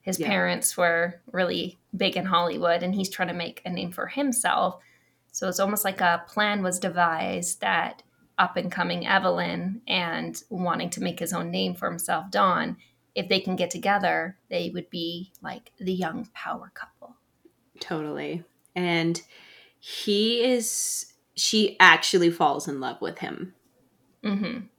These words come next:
Speaker 1: Yeah.
Speaker 2: Like, he makes her feel things she hasn't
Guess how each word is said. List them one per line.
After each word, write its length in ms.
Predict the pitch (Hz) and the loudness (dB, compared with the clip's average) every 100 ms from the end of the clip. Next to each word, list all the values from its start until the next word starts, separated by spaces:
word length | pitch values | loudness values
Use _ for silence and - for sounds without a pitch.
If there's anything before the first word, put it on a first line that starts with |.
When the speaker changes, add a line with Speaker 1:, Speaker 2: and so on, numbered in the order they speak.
| _ _ | _ _
Speaker 1:
Yeah. 200 | 196 175 - | -2 -2 0
Speaker 2:
Like, 180 | 175 170 | 0 0
he 200 | 180 202 | 2 4
makes 320 | 185 180 - | 4 4 2
her 140 | 180 | 0
feel 360 | 170 180 160 156 | 4 4 4 4
things 420 | 160 151 147 165 | 0 -2 -2 -4
she 180 | - 165 | -2 0
hasn't 420 | 160 139 - - | 0 -2 -2 -8